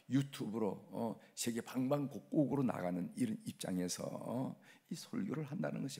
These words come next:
얼마나 어려운지 몰라요. 또 반면 설교를 듣는 성도들은 입에 쓴 것은 뱉고 입에 단 것만 삼키려는 그런 경향이 있습니다. 그래서 기분을 좋게 하는 것은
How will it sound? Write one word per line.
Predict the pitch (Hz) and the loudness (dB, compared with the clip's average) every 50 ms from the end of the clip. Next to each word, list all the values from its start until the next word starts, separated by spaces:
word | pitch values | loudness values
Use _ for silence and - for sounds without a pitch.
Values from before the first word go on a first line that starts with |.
| - - | -4 0
얼마나 | 131 180 226 202 190 - | 4 4 4 4 2 0
어려운지 | - 214 208 - - - - - | 0 -2 -2 0 -2 -2 -4 -4
몰라요. | - - - - 62 - - - - - _ _ _ _ - - _ _ _ _ | -8 -10 -10 -12 -16 -16 -18 -18 -20 -20 _ _ _ _ -20 -20 _ _ _ _
또 | - 151 127 127 156 160 160 - - - - - - - - - - _ | 2 4 6 6 6 4 2 -2 -10 -18 -20 -20 -20 -20 -20 -20 -12 _
반면 | - 131 147 165 175 175 151 | 4 6 10 10 10 10 10
설교를 | - - - 117 131 147 165 160 147 147 | 8 6 6 8 8 10 10 8 6 6
듣는 | - 92 117 156 170 | 8 8 10 10 10
성도들은 | 160 - - - 143 147 131 113 110 156 165 135 98 - - - - - - - _ _ _ _ - - - - - - - _ - | 8 8 8 8 10 10 8 8 10 10 12 10 10 8 4 -2 -8 -14 -20 -20 _ _ _ _ -20 -20 -20 -20 -20 -20 -20 _ 4
입에 | 175 175 160 185 175 | 4 8 8 8 8
쓴 | 160 - - - 151 135 139 | 8 6 6 8 8 10 10
것은 | 135 165 143 - 165 147 147 135 - - - | 10 8 8 6 6 6 6 4 4 0 -2
뱉고 | - - 107 - - - - 104 107 107 92 - - - - | -2 -2 -2 -2 -2 2 6 8 8 8 6 4 -2 -4 -2
입에 | 165 156 156 143 143 | 2 4 4 2 2
단 | - - 143 165 165 160 | -2 0 0 2 2 4
것만 | 156 165 165 156 151 156 165 165 165 | 4 4 4 6 4 4 4 2 0
삼키려는 | - - - - - - 254 - - - - - 123 120 113 113 | -2 -6 -6 -4 0 0 0 0 -2 -4 0 4 4 4 4 4
그런 | - 113 113 110 101 - - | 0 0 -2 -2 -4 -4 -6
경향이 | - 123 131 135 135 170 180 185 175 | -4 -2 -2 0 2 2 2 2 2
있습니다. | - - - - - 90 87 76 76 71 - - - - _ _ _ _ _ _ _ _ _ _ _ _ | 0 0 0 2 2 2 4 4 2 0 0 -4 -8 -16 _ _ _ _ _ _ _ _ _ _ _ _
그래서 | - 135 156 156 165 151 120 - - - - - - - _ | 2 4 6 8 8 6 6 4 0 -6 -14 -16 -16 -16 _
기분을 | - - 147 147 175 170 165 - | 2 4 6 8 8 8 6 4
좋게 | - 147 156 - - 160 | 2 0 -2 0 4 6
하는 | 156 160 160 160 | 6 8 8 8
것은 | - 160 156 151 139 139 | 6 6 6 6 4 4